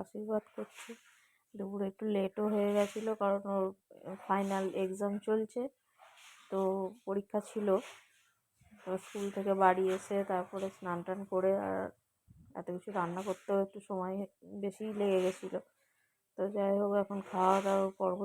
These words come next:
চলছে। ওর এতটাই খিদে পেয়েছে, আর ও এত পোলাও খেতে ভালোবাসে,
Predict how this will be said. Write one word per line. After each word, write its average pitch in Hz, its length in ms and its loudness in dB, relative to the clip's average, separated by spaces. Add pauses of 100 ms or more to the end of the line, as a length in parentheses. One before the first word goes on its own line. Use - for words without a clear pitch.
চলছে। 196 360 -4 (720)
ওর - 140 -2
এতটাই 196 460 0
খিদে 220 320 2
পেয়েছে, 214 380 2 (120)
আর 190 240 6
ও 196 100 4
এত 190 180 -2 (100)
পোলাও 214 300 6
খেতে 226 260 -2
ভালোবাসে, 208 640 4